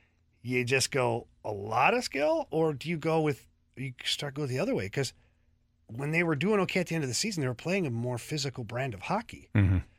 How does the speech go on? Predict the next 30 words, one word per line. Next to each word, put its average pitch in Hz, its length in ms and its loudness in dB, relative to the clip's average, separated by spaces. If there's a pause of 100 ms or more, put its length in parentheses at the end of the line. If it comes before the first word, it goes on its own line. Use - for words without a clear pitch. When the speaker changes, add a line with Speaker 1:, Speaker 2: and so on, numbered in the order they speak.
(300)
Speaker 1:
Toropchenko 160 560 0
was 131 160 0
more 131 140 -2
prominent 123 580 -2
in 117 100 -10
the 107 80 -10
lineup, 117 580 -2
and 120 200 -4
other 156 240 2
guys 156 260 2
like 123 140 -4
that 160 200 2
were 120 100 -4
stepping 135 580 0
up. 139 140 4
Speaker 2:
And 139 80 4
you 147 60 6
started 160 420 8
to - 60 4
turn 170 140 8
around 160 320 10
a 117 60 8
little 85 200 4
bit. 78 200 4
Speaker 1:
You 101 60 10
Speaker 2:
I - 20 10
know 143 100 10
it 143 40 10
was 127 80 10
at - 20 10